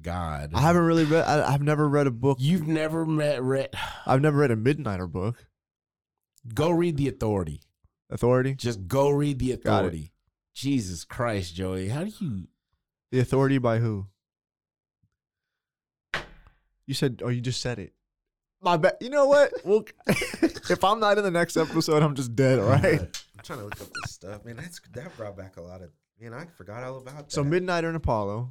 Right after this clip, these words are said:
Speaker 1: Midnighter and Apollo. They're
Speaker 2: Okay.
Speaker 1: basically images, Superman and Batman. Um, but, like, the Nth Man was an early, early, ver-, like, a proto version of the Midnighter. He had nanobots in his body. He could overcome, like, whatever,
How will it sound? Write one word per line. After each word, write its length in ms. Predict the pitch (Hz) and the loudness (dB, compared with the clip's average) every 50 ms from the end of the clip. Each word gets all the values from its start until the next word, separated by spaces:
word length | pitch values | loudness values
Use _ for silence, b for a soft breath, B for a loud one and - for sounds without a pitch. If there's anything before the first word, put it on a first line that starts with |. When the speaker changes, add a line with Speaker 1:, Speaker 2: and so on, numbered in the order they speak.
| 139 - | -10 -6
Speaker 1:
Midnighter 400 | 107 120 127 127 127 123 120 117 | -6 -6 -4 -4 -6 -6 -6 -6
and 80 | 117 | -8
Apollo. 360 | 117 110 113 113 101 90 90 90 | -8 -8 -8 -8 -6 -6 -8 -6
They're 160 | 90 98 101 | -6 -4 -4
Speaker 2:
Okay. 100 | 104 104 | -2 -2
Speaker 1:
basically 580 | - 101 95 104 92 - 101 98 98 98 98 92 - - | -4 -4 -6 -6 -8 -8 -6 -6 -6 -6 -8 -10 -10 -10
images, 600 | 98 98 104 104 95 87 92 98 98 95 87 - | -10 -8 -8 -8 -8 -8 -8 -8 -8 -8 -8 -10
Superman 540 | - - 107 95 95 95 95 92 90 87 87 | -8 -10 -10 -8 -8 -10 -8 -8 -8 -8 -10
and 100 | 87 78 | -10 -10
Batman. 600 | 80 85 82 - - 82 80 80 78 80 82 78 _ _ _ _ _ _ _ _ _ _ _ - | -10 -12 -12 -12 -14 -14 -14 -14 -14 -14 -16 -18 _ _ _ _ _ _ _ _ _ _ _ -8
Um, 440 | 90 92 90 85 82 80 80 78 80 | -6 -6 -4 -6 -6 -8 -10 -12 -10
but, 320 | - 95 98 92 - - | -8 -6 -6 -6 -6 -8
like, 260 | - 107 110 107 98 - | -6 -6 -6 -6 -6 -8
the 140 | - - - | -10 -6 -4
Nth 300 | 135 147 156 147 - - | -4 -4 -4 -6 -6 -6
Man 440 | 110 95 87 82 80 78 80 85 | -6 -6 -6 -8 -10 -10 -12 -10
was 600 | 85 90 95 95 92 90 90 87 - - - - - _ _ _ _ _ _ _ _ _ _ _ _ _ _ _ _ 110 | -8 -6 -4 -4 -4 -6 -6 -8 -12 -14 -16 -18 -20 _ _ _ _ _ _ _ _ _ _ _ _ _ _ _ _ -8
an 160 | 110 101 - - _ _ | -8 -8 -10 -12 _ _
early, 460 | 113 120 127 135 135 131 127 123 117 113 | -4 0 2 2 2 2 0 0 -2 -4
early, 340 | - 110 113 113 113 110 107 | -4 -2 -2 0 0 0 -2
ver-, 180 | 98 101 98 98 | -2 -4 -4 -4
like, 140 | 98 98 87 | -6 -6 -6
a 40 | 85 | -8
proto 560 | - - - - 120 117 120 120 117 110 98 | -12 -14 -8 -6 -4 -2 -2 -2 -2 -2 -2
version 440 | 90 95 95 98 95 85 87 87 90 | -2 -2 -2 -2 -4 -4 -6 -8 -8
of 160 | 85 78 76 | -10 -10 -10
the 60 | 82 85 | -10 -6
Midnighter. 720 | 85 90 90 85 78 82 78 73 65 64 - - - - _ _ _ _ _ _ _ _ _ _ _ _ | -4 -4 -6 -6 -6 -10 -12 -12 -12 -14 -18 -20 -20 -20 _ _ _ _ _ _ _ _ _ _ _ _
He 100 | - 101 | -8 -6
had 120 | 101 98 | -4 -4
nanobots 560 | 98 101 104 107 110 107 104 104 107 104 - | -4 -4 -4 -4 -6 -4 -4 -4 -4 -6 -6
in 80 | 101 98 | -6 -6
his 120 | 98 90 | -6 -6
body. 360 | 85 87 90 90 92 98 95 | -8 -8 -8 -8 -6 -6 -6
He 120 | 92 92 87 | -8 -10 -10
could 160 | - 98 95 | -10 -8 -6
overcome, 640 | 95 98 95 98 98 95 101 101 101 98 95 92 92 87 | -6 -6 -6 -8 -10 -8 -6 -6 -6 -6 -6 -8 -8 -10
like, 160 | 78 82 76 - | -10 -12 -12 -10
whatever, 540 | 87 95 92 95 87 90 92 92 92 92 | -10 -8 -8 -6 -6 -6 -6 -6 -8 -8